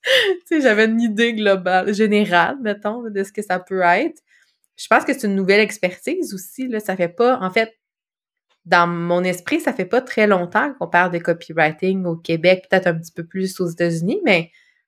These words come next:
ça reste relativement nouveau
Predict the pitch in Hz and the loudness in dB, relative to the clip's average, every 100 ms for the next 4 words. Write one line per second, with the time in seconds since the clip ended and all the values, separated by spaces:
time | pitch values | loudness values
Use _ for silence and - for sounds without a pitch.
0 | _ _ _ _ _ _ _ _ _ _ | _ _ _ _ _ _ _ _ _ _
1 | _ - - 160 214 - 202 170 170 175 | _ -6 0 2 2 4 4 2 2 2
2 | 175 185 185 185 180 165 180 | 4 4 4 4 2 2 2